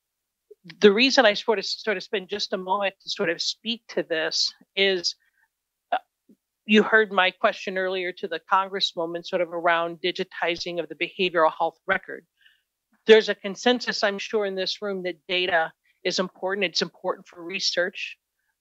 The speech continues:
um, but it's also important for continuity of care. And right now, there,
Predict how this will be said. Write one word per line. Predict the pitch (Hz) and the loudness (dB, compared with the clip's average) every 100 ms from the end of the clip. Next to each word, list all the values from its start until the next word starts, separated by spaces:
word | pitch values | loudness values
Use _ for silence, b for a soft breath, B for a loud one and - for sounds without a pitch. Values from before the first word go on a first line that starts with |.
| B B B | B B B
um, | 190 190 196 | 8 8 8
but | 226 | 4
it's | 220 226 | 4 2
also | 226 226 233 208 | 0 0 -4 -6
important | - - 214 208 - | -6 -6 -6 -6 -10
for | 208 196 175 _ | -4 -4 -4 _
continuity | - - 220 208 196 190 | -4 -2 -2 -4 -4 -6
of | 180 - | -8 -6
care. | 220 196 - - _ _ _ B B B B - | -4 -4 -6 -12 _ _ _ B B B B 6
And | 208 208 208 202 175 - - | 8 10 8 2 -10 -20 4
right | 220 208 | 4 6
now, | 208 254 233 214 226 220 | 4 6 6 2 0 0
there, | 220 214 | -2 -2